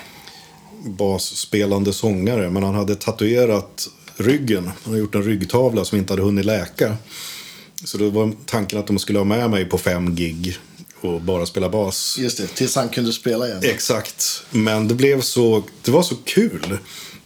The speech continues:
Speaker 1: Och det blev så bra, så att jag hakade på det där och var kvar i två år eller någonting sånt
Speaker 2: Ja.
Speaker 1: där istället. Eh, och det var väl också lite anledningen till att jag inte kände så jättemycket för att, för att söka skola, för att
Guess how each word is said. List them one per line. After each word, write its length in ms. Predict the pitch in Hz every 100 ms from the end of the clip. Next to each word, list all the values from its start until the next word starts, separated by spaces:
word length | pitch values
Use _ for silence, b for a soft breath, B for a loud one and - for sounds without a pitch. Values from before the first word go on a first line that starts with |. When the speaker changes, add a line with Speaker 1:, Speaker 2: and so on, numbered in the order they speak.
| -
Speaker 1:
Och 120 | 110
det 60 | 113
blev 220 | 139 147
så 180 | - 117
bra, 500 | 101 123 175 80 80
så 160 | -
att 320 | 107 101 - -
jag 300 | 110 123 135
hakade 380 | 131 156 - 120
på 280 | 123 151 131
det 80 |
där 180 | 95 95
och 60 | 95
var 80 | 98
kvar 340 | - 110 135
i 180 | 120 113 -
två 320 | - 101 98
år 140 | 170 202
eller 120 | 98
någonting 340 | 82 87 98
sånt 160 | 104 117
Speaker 2:
Ja. 120 | 151
Speaker 1:
där 60 | 226
istället. 500 | - 98 92 - - B B B B - - - - - - - -
Eh, 560 | 123 101 95 92 90 87 - - - - B B B -
och 60 |
det 60 | 117
var 120 | 131
väl 100 | 123
också 260 | 123 - 139
lite 240 | 110 104
anledningen 340 | 98 95 98
till 140 | 92 101
att 100 | 90
jag 80 | 95
inte 140 | 92
kände 480 | 92 98 92 92 92
så 140 | - 95
jättemycket 640 | 98 98 - 98 95 90
för 440 | 98 92 92 90
att, 60 | 85
för 160 | - 92
att 100 | 85
söka 300 | 101 95 90
skola, 380 | - 98 101
för 80 | 101
att 160 | 87 -